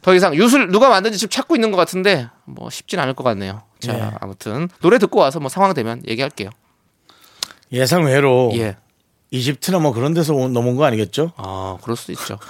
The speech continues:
Speaker 1: 근데 그건 아닌 것 같고요. 그냥 우리 제작진 찾아본 결과
Speaker 2: 예.
Speaker 1: 윷놀이 역사가 깊다. 이렇게 말씀드릴 수 있겠네요.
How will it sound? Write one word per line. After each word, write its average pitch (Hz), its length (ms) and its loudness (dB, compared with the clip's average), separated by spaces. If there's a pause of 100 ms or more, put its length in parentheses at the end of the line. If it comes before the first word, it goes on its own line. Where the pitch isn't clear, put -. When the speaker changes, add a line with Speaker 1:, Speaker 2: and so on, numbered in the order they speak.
(180)
Speaker 1:
근데 135 320 -2 (540)
그건 139 160 2
아닌 123 200 0
것 131 100 0
같고요. 131 360 -2 (240)
그냥 139 220 -2
우리 127 160 -2
제작진 143 240 -4
찾아본 180 300 0
결과 123 520 0 (160)
Speaker 2:
예. 131 160 -8
Speaker 1:
윷놀이 123 460 -2 (160)
역사가 143 520 -2
깊다. - 420 -6 (920)
이렇게 117 260 -4
말씀드릴 113 460 -2
수 - 120 -6
있겠네요. 101 420 -6